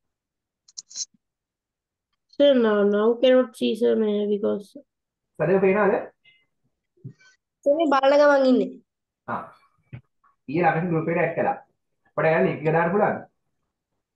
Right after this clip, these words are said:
Speaker 3: ආ, සර්, දාන්න ස්ක්‍රීන්ෂොට් එකක් ගාලා දාන්නද?
Speaker 2: ආ, ලින්ක් එක කෙලින් ෆෝවර්ඩ් කරන්න පුළුවන් නේ?
Speaker 3: What, sir?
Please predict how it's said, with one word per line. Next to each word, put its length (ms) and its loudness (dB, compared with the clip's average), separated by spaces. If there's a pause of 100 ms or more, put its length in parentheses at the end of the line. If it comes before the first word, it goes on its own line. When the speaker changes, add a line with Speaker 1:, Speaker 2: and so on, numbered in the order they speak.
Speaker 3:
ආ, 140 0
සර්, 140 0
දාන්න 340 4
ස්ක්‍රීන්ෂොට් 480 0
එකක් 140 2
ගාලා 300 4
දාන්නද? 240 0 (1200)
Speaker 2:
ආ, 160 2
ලින්ක් 160 -4
එක 60 -14
කෙලින් 220 0
ෆෝවර්ඩ් 240 2
කරන්න 180 2
පුළුවන් 180 0
නේ? 120 -8 (1400)
Speaker 3:
What, 160 0
sir? 200 2